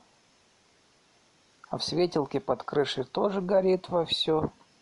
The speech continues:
And the edgicrum under the roof was blazing. Пламя из окошка, и дом уже не спасти. And there were flames coming from the window,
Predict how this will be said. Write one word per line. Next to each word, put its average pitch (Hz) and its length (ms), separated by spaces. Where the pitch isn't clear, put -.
And 120 180
the 156 240
edgicrum 170 460
under 147 300
the 151 100
roof 156 300
was 147 240
blazing. 160 800
Пламя 143 340
из 135 100
окошка, - 580
и - 120
дом 165 280
уже 175 160
не - 120
спасти. - 680
And 80 360
there 123 180
were 120 220
flames 190 500
coming 175 460
from 165 320
the 160 100
window, 156 680